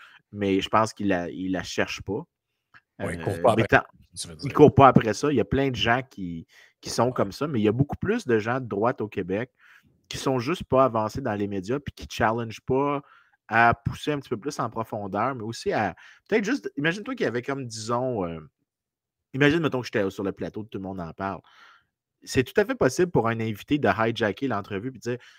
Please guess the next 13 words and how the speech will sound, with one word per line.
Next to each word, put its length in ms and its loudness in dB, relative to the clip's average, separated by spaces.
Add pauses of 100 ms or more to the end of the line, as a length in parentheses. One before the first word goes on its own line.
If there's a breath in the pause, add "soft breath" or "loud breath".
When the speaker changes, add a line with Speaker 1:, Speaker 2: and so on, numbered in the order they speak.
(160 loud breath)
Speaker 1:
Ah 60 -6
non, 80 4
mais 80 2
attendez, 380 0
je 120 -2
veux 80 0
vraiment 200 0
en 80 0
savoir 420 0
plus 240 -6
sur 720 0 (480)
ça, 500 -2 (140)
sur 560 -4